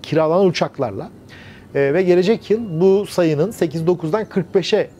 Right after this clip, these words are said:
çıkartılacağını ifade ediliyor. Yani açıkçası başkasının uçaklarıyla, ekipleriyle bu işe girdiğiniz zaman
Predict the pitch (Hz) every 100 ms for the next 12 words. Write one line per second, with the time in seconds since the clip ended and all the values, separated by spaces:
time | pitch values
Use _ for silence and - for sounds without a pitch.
0 | - - 165 131 - 123 113 110 98 127
1 | - 185 196 180 185 208 226 - - -
2 | - - 180 165 147 165 - - - 139
3 | - 185 214 - - 151 147 - 156 165
4 | 170 170 - - - - - 147 - 151
5 | - 151 139 117 110 131 131 - - 135
6 | 160 - 160 165 165 127 123 190 170 -
7 | 135 147 165 170 202 190 139 135